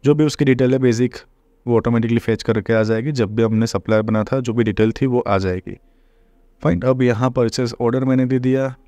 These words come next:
लोकल परचेज एटीन परसेंट सिलेक्ट कर दिया। अब यहाँ कोई भी आइटम क्रिएट नहीं है तो मैं simply अल्टर सी करके एक आइटम क्रिएट कर देता हूँ। यहाँ लिखता हूँ ट्वेंटी फ़ोर इंच ओनिडा टीवी। ओके, so एक randomly मैंने एक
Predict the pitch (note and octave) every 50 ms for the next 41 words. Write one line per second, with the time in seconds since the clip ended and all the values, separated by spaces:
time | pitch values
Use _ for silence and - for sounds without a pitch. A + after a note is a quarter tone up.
0 | - A#2 G#2+ G#2+ G2+ - A#2 A2+ - - A2+ A2 G#2+ - A#2+ A2+ A2+ A#2+ - A2+
1 | G#2+ - A#2+ A#2+ A2 A2 G#2+ G2 A#2+ A2 - - G#2+ G#2 A2+ A2 - - A#2+ A#2
2 | A#2+ B2+ B2+ B2+ B2 - - A#2 A#2+ A#2 G2+ G2 C3 D3 D3 - C3+ B2 B2+ C3+
3 | C#3+ C#3+ - A2+ A2+ A2 - C#3 C#3 C3 - A#2+ B2 B2 A#2+ - B2 A#2+ A#2 -
4 | B2 C3 C#3 - - A#2+ A#2 A2 C#3 C#3+ - A2 A2 G#2+ G#2 - C3 A#2+ - A#2+
5 | A#2 B2 - A2 G#2+ G#2 - C3+ C#3 - A#2 G#2+ G2 - G#2+ G#2 - G2+ G2+ F#2
6 | - - F#2+ F#2+ F#2 F#2 F2+ - G2 G2 G#2 A2 - _ _ _ _ _ _ _
7 | _ _ _ - A#2+ A2 G#2 A2+ C#3 C3+ B2+ A#2+ - _ - A#2+ C#3 D3 - -
8 | A2+ G#2 G#2 G#2 B2 A2+ - - C3 D3+ - - _ - A#2+ A#2+ C3+ - - -
9 | - A2+ A2+ A2+ A2+ A2 B2 D#3 G3+ G#3+ _ _ - - - _ _ - - _
10 | _ - A#2+ A2 G2 F#2 - - - A#2+ - E3+ E3 - _ _ _ _ _ _
11 | _ _ _ _ _ - - C3 C3 - C3 A#2+ A#2 A#2 A#2+ B2+ B2+ C3 C3+ C3
12 | B2 A#2+ A#2+ B2+ B2 -